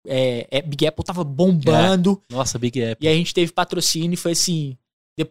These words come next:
Speaker 1: é, fizemos essa festa no Mix Garden e isso me abriu portas na, na área de evento. E dos dezessete até os vinte e dois, vinte e três anos eu trabalhei em boates,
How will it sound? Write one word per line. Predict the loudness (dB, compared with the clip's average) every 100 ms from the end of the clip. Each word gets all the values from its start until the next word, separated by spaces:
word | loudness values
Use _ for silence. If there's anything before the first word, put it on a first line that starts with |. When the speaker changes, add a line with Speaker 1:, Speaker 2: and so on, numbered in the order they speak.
| -4
Speaker 1:
é, | 0 2 2
fizemos | 0 -2 -2
essa | -2
festa | -4 -6 -8
no |
Mix | -8 -8
Garden | -6 -6 -6
e | -6
isso | -6
me | -4
abriu | -4 -4
portas | -6 -2 0 0 -4 -10
na, | -8 -10 -10
na | -8
área | -8 -6
de | -6
evento. | -8 -8 -10 -10 -12
E | -10
dos | -6 -4 -2
dezessete | 0 2 2 2 2 2 0 -2
até | -2 0 2
os | 2 0 -4
vinte | -4 -4 -4
e |
dois, | -8 -6 -4 -2 -4
vinte | -8 -10
e |
três | -6 -6 -6
anos | -8 -10
eu | -12
trabalhei | -10 -4 -4 -2
em | -2
boates, | 0 2 2 0 -6